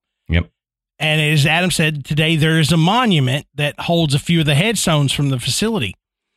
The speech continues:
Speaker 2: But besides the ghosts that are there, this is the only reminder of the people that died in the, uh, in the Rolling Hills Asylum. Um, and as Adam mentioned, there is no cemetery register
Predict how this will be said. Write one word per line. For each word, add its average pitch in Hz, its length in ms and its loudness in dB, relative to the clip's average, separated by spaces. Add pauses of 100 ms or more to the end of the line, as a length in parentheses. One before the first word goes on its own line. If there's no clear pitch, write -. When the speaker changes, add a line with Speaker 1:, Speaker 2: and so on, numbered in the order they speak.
(1160)
Speaker 2:
But 190 200 -6 (100)
besides 214 760 0
the 151 100 0
ghosts 220 640 0
that 175 140 0
are 147 140 2
there, 117 340 -2
this 156 240 0
is 185 180 0
the 180 200 -2 (140)
only 233 420 0
reminder 113 680 -2 (340)
of 135 140 -4
the - 80 0
people 160 320 0
that 139 160 -4
died 151 420 -2 (440)
in 196 280 0
the, 156 320 2
uh, 143 260 0 (240)
in 180 180 0
the 175 80 0
Rolling 151 400 2
Hills 131 300 2
Asylum. 120 520 -4 (600)
Um, 135 560 0 (800)
and 147 120 -4
as 151 140 2
Adam 170 260 2
mentioned, 160 340 2
there 151 120 2
is 156 180 2
no 170 120 2
cemetery 170 640 0
register 165 640 -2